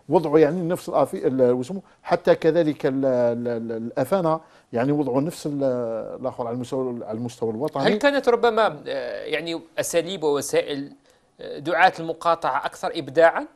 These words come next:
Speaker 1: والله ال-، آه، آه، آه، أصحاب، آه، أصحاب المقاطعة يعني استعملوا م-،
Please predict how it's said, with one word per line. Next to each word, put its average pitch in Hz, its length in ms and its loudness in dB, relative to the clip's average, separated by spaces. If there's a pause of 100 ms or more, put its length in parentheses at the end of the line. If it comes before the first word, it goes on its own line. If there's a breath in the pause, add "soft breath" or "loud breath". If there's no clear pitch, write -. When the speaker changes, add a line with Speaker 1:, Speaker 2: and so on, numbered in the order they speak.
(920)
Speaker 1:
والله 190 360 2
ال-، 165 160 2
آه، 165 120 0
آه، 139 640 2
آه، - 40 -6
أصحاب، 143 320 -4
آه، 120 680 -4
أصحاب 123 280 -6
المقاطعة 123 640 -4
يعني 123 340 -6
استعملوا 120 540 -10
م-، 123 100 -8